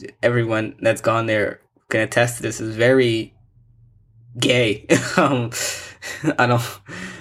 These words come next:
I don't wanna, like, stereotype it or label or anything like that. But, like, you know, it's a, it's an environment that is, that is very welcoming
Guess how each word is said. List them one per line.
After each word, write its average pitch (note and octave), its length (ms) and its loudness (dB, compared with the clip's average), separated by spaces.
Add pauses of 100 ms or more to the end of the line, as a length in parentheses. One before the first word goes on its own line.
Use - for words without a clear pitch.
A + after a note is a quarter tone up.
(120)
I - 60 -2
don't B2 140 2
wanna, A2+ 160 2
like, F#2+ 220 0
stereotype A#2 680 2
it A2 60 2
or G2+ 60 0
label G2+ 360 -2
or - 80 2
anything G2+ 320 -2
like F2 220 -2
that. G#2 340 2 (320)
But, A#2+ 180 4
like, F#2+ 240 0
you - 60 2
know, G2+ 160 2
it's B2+ 280 0
a, B2 120 4
it's B2+ 100 2
an B2+ 60 4
environment A2+ 520 4
that A2 120 4
is, G#2+ 320 -2
that A2 180 2
is A2 220 -2
very A2 260 4
welcoming G#2 640 -2